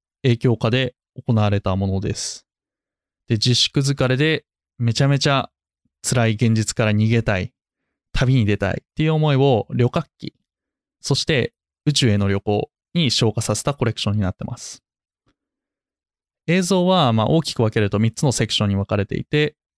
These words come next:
一番最初の飛行機の翼の上で歩く部分はバルマン初期の世界。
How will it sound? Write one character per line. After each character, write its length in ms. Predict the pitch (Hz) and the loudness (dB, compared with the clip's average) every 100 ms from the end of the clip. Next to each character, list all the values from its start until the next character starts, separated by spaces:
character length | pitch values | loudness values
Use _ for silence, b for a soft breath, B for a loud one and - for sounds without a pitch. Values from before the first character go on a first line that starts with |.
| _ - | _ -4
一 160 | 147 | 0
番 180 | 151 147 | 2 0
最 180 | - 139 | 0 0
初 180 | - 143 | 2 2
の 300 | 165 165 - _ _ _ _ _ | 2 0 -4 _ _ _ _ _
飛 80 | - | -2
行 180 | 190 170 | 2 2
機 120 | 120 | 2
の 100 | 101 | 0
翼 340 | - 123 120 | 2 0 2
の 140 | 123 123 | 2 2
上 100 | 117 | 2
で 100 | 104 | 2
歩 180 | 107 107 | 0 0
く 100 | 110 | 0
部 140 | 104 | 0
分 240 | - - _ - | -2 -8 _ -4
は 240 | 147 151 | 0 0
バ 180 | 143 135 | 0 0
ル 80 | 131 | 2
マ 120 | 107 | 2
ン 20 | |
初 180 | 104 156 | 2 0
期 120 | 139 | 0
の 100 | 101 | -2
世 160 | 101 110 | -2 -6
界。 220 | - - | -6 -8